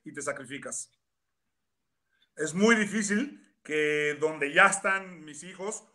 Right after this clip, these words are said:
o los mexicanos de los que estás hablando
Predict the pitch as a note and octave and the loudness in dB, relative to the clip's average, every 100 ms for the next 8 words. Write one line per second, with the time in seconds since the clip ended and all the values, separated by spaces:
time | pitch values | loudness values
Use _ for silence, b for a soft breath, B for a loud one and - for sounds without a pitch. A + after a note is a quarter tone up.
0 | - E3+ D#3+ D#3 D3 D3+ C#3+ C#3+ F#3+ G3 | -6 -4 -4 -6 -8 -12 -14 -4 -2 -2
1 | E3 D3+ D3+ - F#3 F#3+ G3 F#3 F3 - | -6 -10 -12 -10 -6 -4 -4 -4 -4 -8
2 | - | -10